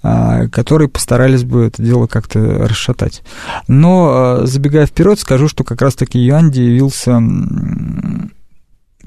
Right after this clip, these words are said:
как бы сказать, таким началом,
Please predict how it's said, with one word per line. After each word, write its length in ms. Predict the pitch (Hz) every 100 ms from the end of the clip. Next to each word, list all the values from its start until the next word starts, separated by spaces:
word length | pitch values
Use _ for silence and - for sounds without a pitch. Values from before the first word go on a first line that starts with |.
| - - _ _ - - - - - _ -
как 160 | 95
бы 120 | 90 101
сказать, 440 | - 98 98 - - - - _ -
таким 320 | - - 104
началом, 580 | 101 - 123 131 113